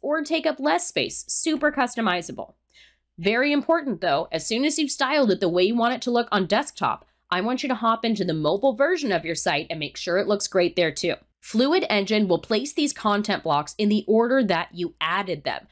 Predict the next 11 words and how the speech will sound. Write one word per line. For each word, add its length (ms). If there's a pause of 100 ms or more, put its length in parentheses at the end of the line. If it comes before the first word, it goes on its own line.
(160)
So 180
that's 280
why 100
we 140
had 200
the 140
image 340
first, 500 (120)
then 300
the 100
text, 520